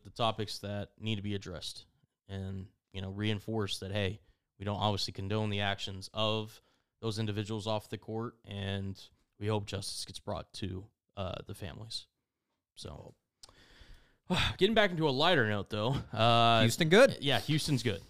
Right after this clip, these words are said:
Speaker 2: <laughs>
Speaker 1: Houston's good. Kansas good. Purdue good. Alabama good. U C L A good. Gonzaga, after their kind of rough start, especially at the beginning of the year, with some ear-, early tournament losses, they currently sit at number six at sixteen and three. Texas currently sits at number seven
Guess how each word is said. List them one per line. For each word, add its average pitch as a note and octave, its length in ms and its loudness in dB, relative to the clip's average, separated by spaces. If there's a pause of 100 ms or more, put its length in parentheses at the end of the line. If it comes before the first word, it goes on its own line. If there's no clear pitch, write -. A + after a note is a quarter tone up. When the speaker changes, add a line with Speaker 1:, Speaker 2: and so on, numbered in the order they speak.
(140)
Speaker 2:
<laughs> - 240 -4
Speaker 1:
Houston's D3 380 0
good. C3 240 4
Kansas B2 340 2
good. A2 220 2
Purdue A2+ 300 -4
good. G2+ 340 -2
Alabama A2 400 2
good. G#2 320 -2
U G#2+ 140 -2
C - 160 -4
L G2 120 -4
A F#2+ 80 -4
good. G2 280 -8 (480)
Gonzaga, C3 640 2
after C3+ 240 0
their B2+ 160 2
kind D#3 200 4
of G#2 120 0
rough A#2 180 2
start, A#2 300 0
especially B2+ 300 -4
at B2 40 -8
the G2+ 80 -10
beginning G#2 300 -2
of A2+ 40 -2
the A2 60 0
year, A2+ 300 0 (880)
with C3 80 -2
some A#2+ 140 0
ear-, B2 220 0 (120)
early B2+ 240 0
tournament C#3 340 -4
losses, G2 440 -6 (260)
they C3 100 -4
currently C#3 300 -2
sit A#2 240 -4
at G#2 80 -4
number G#2 220 -6
six - 580 -2 (340)
at G2+ 120 -10
sixteen C#3+ 360 0
and B2+ 100 -2
three. B2+ 320 0 (140)
Texas - 720 -4
currently A#2+ 240 -2
sits - 200 -6
at G#2+ 60 -6
number A2 140 -2
seven A#2+ 480 0